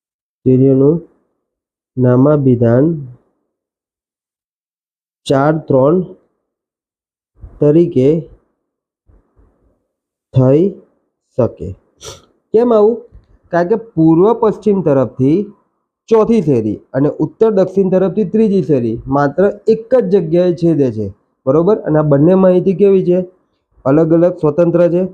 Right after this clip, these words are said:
એટલે માત્ર ને માત્ર કેટલી શેરીઓ મળી શકે? એક જ શેરી આપણને આ જગ્યા પર મળી શકે છે.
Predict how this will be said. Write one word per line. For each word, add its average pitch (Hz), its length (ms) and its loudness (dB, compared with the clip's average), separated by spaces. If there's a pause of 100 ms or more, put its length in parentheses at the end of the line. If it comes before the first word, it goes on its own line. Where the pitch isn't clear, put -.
(180)
એટલે 139 120 -4
માત્ર 147 420 -2
ને 175 80 0
માત્ર 160 340 0
કેટલી 170 240 0
શેરીઓ 165 320 2
મળી 156 240 0
શકે? 147 300 0 (600)
એક 127 280 -4
જ 175 60 2
શેરી 135 380 0
આપણને 120 480 0 (400)
આ 123 120 -4
જગ્યા 120 320 -2
પર 127 220 -2 (240)
મળી 113 240 0
શકે 98 280 -14
છે. 104 120 -10